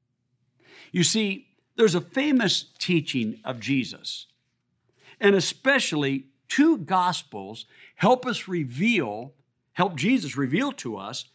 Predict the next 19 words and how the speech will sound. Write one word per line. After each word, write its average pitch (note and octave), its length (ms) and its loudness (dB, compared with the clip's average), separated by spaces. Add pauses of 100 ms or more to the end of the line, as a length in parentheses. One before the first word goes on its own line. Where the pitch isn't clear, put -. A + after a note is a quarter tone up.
(400)
how G#3+ 260 2
we B3+ 240 -2
understand C3+ 840 -4 (800)
hate. - 680 -2 (500)
Hate C#4+ 560 -2 (460)
as D#3 200 0
a A2+ 100 -10
spectrum. - 1000 -8 (1000)
So F#3+ 460 0 (200)
the F3 160 0
first E3+ 600 0 (920)
is G#3 160 4
this F3+ 220 2
famous B3+ 460 2
teaching C#3 720 -6 (400)
in E3 220 4
Luke C4+ 280 2
chapter D#3 420 -2
fourteen. G3 960 -6